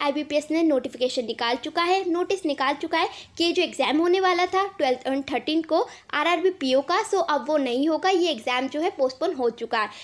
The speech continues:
लेकिन आईबीपीएस आरआरबी ने अभी कोई भी इसकी डेट फाइनल नहीं की है कि एग्जाम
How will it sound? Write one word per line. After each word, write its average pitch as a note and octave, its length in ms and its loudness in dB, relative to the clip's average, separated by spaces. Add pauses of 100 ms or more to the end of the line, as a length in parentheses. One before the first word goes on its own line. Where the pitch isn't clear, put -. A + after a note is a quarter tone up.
(160)
लेकिन G4 340 2
आईबीपीएस F4+ 520 2 (100)
आरआरबी C#4 460 0
ने C#4 140 2
अभी C#4+ 280 -4
कोई F4+ 260 2
भी F#4 140 6
इसकी F4 240 -2
डेट C#4 340 -4 (120)
फाइनल C4+ 300 0
नहीं C#4+ 280 0
की E4 160 2
है F4+ 140 2
कि F4+ 200 2
एग्जाम B3 320 -2